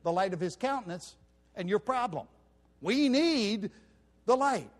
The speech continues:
We need to get rid of the sin and allow him to have this full impact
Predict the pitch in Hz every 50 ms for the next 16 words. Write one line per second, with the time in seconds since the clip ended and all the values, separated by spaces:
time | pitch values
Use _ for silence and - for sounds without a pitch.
0 | _ _ _ _ _ - 156 165 170 160 143 151 151 175 165 156 175 180 190 185
1 | - - 196 151 117 95 - _ _ - - - 175 170 170 156 160 180 196 214
2 | 233 247 254 247 208 156 - - 269 302 294 254 170 139 139 185 190 165 - -
3 | - - _ _ - 196 170 175 196 196 156 160 175 156 - - - - - 247
4 | 277 285 285 277 277 - 262 247 220 160 - 180 165 143 139 139 - -